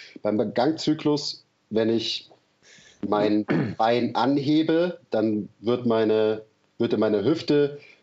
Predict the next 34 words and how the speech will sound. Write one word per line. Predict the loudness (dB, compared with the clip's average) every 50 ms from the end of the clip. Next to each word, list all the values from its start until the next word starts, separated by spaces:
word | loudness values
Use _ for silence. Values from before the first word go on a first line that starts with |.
| _ -8
eine | -6
Flexion, | 0 0 0 0 0 -2 0 2 2 2 2 2 2 2 0 0 0
eine | 0 0
Abduktion | 0 0 0 -2 -4 -2 -2 0 0 2 2 2 2 2 0
und | 0 0
eine | 0 0
Außenrotation | 0 0 0 0 0 0 0 0 0 -2 -2 0 -2 -2 0 -2 -4 -4
tendenziell | -2 0 2 2 2 0 0 -2 -2 -2 -2 -2
passieren. | -2 -4 -6 -2 0 0 0 0 -2 -6 -10 -14 _ _ _ _ _ _ _ _ -18 -14 -12 -12 -12 -12 -16 -20 -20 _ _ _ _ _ _ -2
Wenn | 0 0
ich | 2 2
dann | 2 2 2
meinen | 2 0 -2
Fuß | -2 -2 -2 0
aufsetze, | 0 0 0 0 0 0 2 0 0 -2 -6 -10 -12 -14 _ _ _ _ _ -4
dann | -2 0 0 2
wird | 2 0 0 -2 -4 -8 -2
tendenziell | 0 0 2 2 0 0 0 0 2 2 0 0
eher | 0 2 2 2 2
eine | 2 2 2 2 2 0 0 -2 -4 -8 _ -2
Extension | -2 -2 -2 -4 -8 -2 0 2 2 2 0 2 2 2 2 2 2 2 0 0
in | 0 0 0
der | 2 2
Hüfte, | 2 0 -2 -2 0 0 2 2 2 0 -4 _ -2
eine | 0 2
Innenrotation | 2 2 4 4 2 2 2 0 0 0 0 0 2 2 2
und | 0 0
eine | 0 0 0 0 0
Adduktion | 0 2 2 0 -2 -4 -4 -2 -2 -2 -2 -4
passieren. | -6 -8 -8 -6 -4 -4 -4 -6 -8 _ _ _ _ _ _ -20 -20 -20 -20 -18 -12 -8
Das | -4 0
heißt, | 0 0 0 0 -2 -8
es | -6 -2
sind | 0 2 2 0 -2 -4 -10